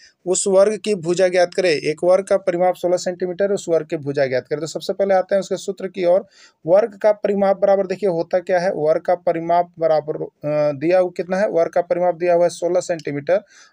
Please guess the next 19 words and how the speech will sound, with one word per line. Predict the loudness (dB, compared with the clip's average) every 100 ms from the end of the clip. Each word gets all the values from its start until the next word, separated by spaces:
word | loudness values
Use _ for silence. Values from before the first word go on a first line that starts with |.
| -2
और | 2
वर्ग | 2 2
का | 0
परिमाप | 2 0 2 0
का | 0
फॉर्मूला | -6 -4 0 2
लिखिएगा | 0 -2 -2 -4
तो | -4
होता | -6 0
है | -2
देखिए | -2 -6
फ़ोर | -8 -2 0 0 -2
into | -10 -4 -2 0 -2 _ _ _
भुजा। | -4 -2 0 0
क्या | 0 0
होता | 2 0
है? |
फ़ोर | 0 -2 0 2 0 -6
into | -8 -4 -6